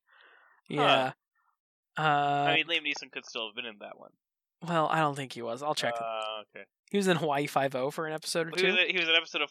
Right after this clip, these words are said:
Speaker 1: Hawaii Five-O. Okay.
Speaker 2: Mm-hmm. Um, I'm just trying to see if there's anything else
Speaker 1: Is
Speaker 2: that's,
Speaker 1: the
Speaker 2: like
Speaker 1: biggest name in this, um, the voice
Speaker 2: Leela,
Speaker 1: actress?
Speaker 2: yeah.
Speaker 1: Leela, yeah.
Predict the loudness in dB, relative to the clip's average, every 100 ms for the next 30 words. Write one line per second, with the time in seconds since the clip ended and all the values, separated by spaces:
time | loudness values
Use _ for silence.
0 | -2 2 4 4 4 4 4 2 0 -6
1 | -18 -2 0 0 -2 -8 _ _ _ _
2 | _ -6 -2 0 0 0 -2 -4 -10 -20
3 | _ _ _ _ _ _ -20 _ _ _
4 | _ _ _ _ _ _ _ _ -14 -10
5 | -6 -4 -4 -6 -6 -8 -6 -6 -6 -10
6 | -12 -14 -6 -2 0 -2 0 0 2 2
7 | 0 -10 -18 _ _ _ _ _ _ -12
8 | 2 6 6 2 -6 -2 -2 -2 -10 -6
9 | 0 0 0 -4 -20 _ _ _ _ _
10 | _ _ _ _ -16 -8 -2 4 6 6
11 | 2 0 0 0 -4 -4 0 0 4 6
12 | 6